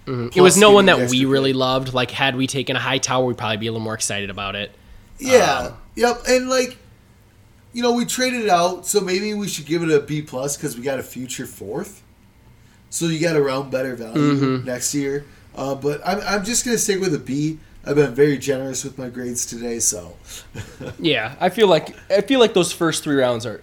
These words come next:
Speaker 1: or even four rounds, are, like, a, just a, a step better than this round. This round was more
Speaker 2: I
Speaker 1: run of the
Speaker 2: think those
Speaker 1: mill.
Speaker 2: Yeah, those first four rounds are very good. That's two, four, six,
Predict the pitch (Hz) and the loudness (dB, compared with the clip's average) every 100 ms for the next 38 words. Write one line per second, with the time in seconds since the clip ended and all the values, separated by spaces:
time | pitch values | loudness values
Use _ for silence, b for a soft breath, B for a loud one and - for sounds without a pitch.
0 | - 131 - 135 120 - 123 123 98 95 | -14 -12 -8 -8 -8 -6 -4 -2 -4 -8
1 | 107 107 110 131 143 - 117 - b b | -8 -8 -8 -4 -4 -4 -8 -14 b b
2 | b - 135 - 190 143 131 127 113 107 | b -4 0 2 2 2 2 2 0 -2
3 | 104 98 87 117 - 143 127 123 240 - | -6 -6 -6 -4 2 2 2 6 8 8
4 | - 330 - 415 359 - - - - - | 6 2 4 6 6 4 -2 -12 -20 -20
5 | - - - - - 240 220 185 214 208 | -20 -20 -20 -20 -4 2 4 10 10 10
6 | - 277 320 - - 190 170 160 139 135 | 0 -2 0 -2 -6 -2 0 0 -2 -4
7 | 123 127 113 107 135 131 127 117 120 120 | -4 -6 -8 -4 -4 -2 -4 -8 -8 -4
8 | 127 120 - 208 208 202 - 175 170 165 | -2 -2 -4 -6 -6 -8 -6 -4 -2 -4
9 | 160 - - 165 - | -4 -6 -4 -6 -6